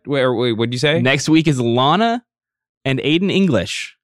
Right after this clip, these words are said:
Speaker 2: versus whichever Uso <laughs> is married to Naomi. I don't remember. It's either Jimmy or Jay. Uh,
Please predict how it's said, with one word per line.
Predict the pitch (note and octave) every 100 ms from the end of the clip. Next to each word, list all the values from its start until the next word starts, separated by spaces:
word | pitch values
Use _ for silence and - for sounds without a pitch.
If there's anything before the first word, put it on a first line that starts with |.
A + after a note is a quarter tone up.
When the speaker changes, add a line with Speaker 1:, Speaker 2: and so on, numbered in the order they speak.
| _ _ _
Speaker 2:
versus | B2 A#2 - A#2 A2 G#2 - - A2+
whichever | A2+ C3 - D3 D3 C#3+
Uso | C3+ C3+ - C3+
<laughs> |
is | G#2+ B2
married | B2+ C3+ D#3 C#3
to | D3
Naomi. | C3 B2 A#2+ A#2+ A2+
I | G#2
don't | A2+ A#2
remember. | A2 G#2+ G#2+ F#2+ F2+
It's | F#2+ -
either | B2
Jimmy | A2+ B2 B2+ B2+
or | A#2
Jay. | A#2 G#2 F#2+ B2+ _ _ _ _ _ -
Uh, | G#2